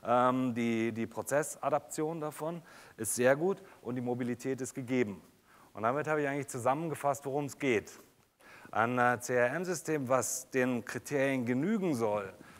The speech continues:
dass es sagt, ich möchte Erfolg durch Einfachheit und ich möchte die Konzentrationsmöglichkeit auf das Wesentliche haben, muss zumindest diesen drei Kriterien genügen. Es muss maximal prozessorientiert und minimal datenorientiert sein.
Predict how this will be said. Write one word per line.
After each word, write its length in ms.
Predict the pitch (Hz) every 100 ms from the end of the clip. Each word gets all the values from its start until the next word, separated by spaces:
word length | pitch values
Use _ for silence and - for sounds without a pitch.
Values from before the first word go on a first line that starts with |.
| -
dass 160 | 120 117
es 160 | 127
sagt, 380 | 120 127 131 -
ich 160 | 127 117
möchte 280 | 139 120 117
Erfolg 440 | 113 139 147 -
durch 200 | 117 113
Einfachheit 680 | 110 156 160 147 151 160 143
und 120 | 131
ich 100 | 123
möchte 320 | 123 123 120
die 280 | 110 110 107
Konzentrationsmöglichkeit 1200 | - 120 131 107 101 151 175 151 147 123 - 117
auf 140 | 107 -
das 220 | 90 95
Wesentliche 560 | 117 131 135 151 151
haben, 340 | 147 160 170 180 - - - -
muss 420 | 131 147 135 - - - - _ _ - - -
zumindest 560 | - 113 170 214 185
diesen 220 | 165 147 123
drei 260 | 110 135
Kriterien 540 | - 131 131 123 117 117
genügen. 480 | 117 113 113 104
Es 120 | 92 117
muss 240 | 117 110
maximal 460 | 127 143 156 135 127
prozessorientiert 920 | 107 - 143 143 151 156 151 156 127
und 120 | 123
minimal 380 | 120 120 104 95
datenorientiert 800 | 98 117 139 139 151 147 156 156
sein. 300 | 160 175